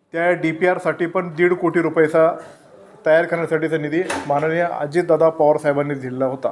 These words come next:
या एक्क्याऐंशी कोटीपैकी चोवीस कोटी रुपयाचे निधी आपल्याला आत्ता ह्या पुरवणी मागण्याच्या बजेटमध्ये आलेले आहेत.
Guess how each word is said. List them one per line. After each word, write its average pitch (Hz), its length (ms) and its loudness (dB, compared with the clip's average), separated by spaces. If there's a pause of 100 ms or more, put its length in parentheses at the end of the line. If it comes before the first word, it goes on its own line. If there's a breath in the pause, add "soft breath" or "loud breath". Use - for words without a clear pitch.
(1900)
या 170 400 0
एक्क्याऐंशी 165 460 -2
कोटीपैकी 160 560 -4
चोवीस 175 420 0
कोटी 156 260 -2
रुपयाचे 156 460 0
निधी 147 340 -4
आपल्याला 143 460 0
आत्ता 147 280 0
ह्या 143 280 2 (720)
पुरवणी 147 240 -6
मागण्याच्या 143 640 -4 (160)
बजेटमध्ये 143 560 -4
आलेले 135 280 2
आहेत. 135 200 2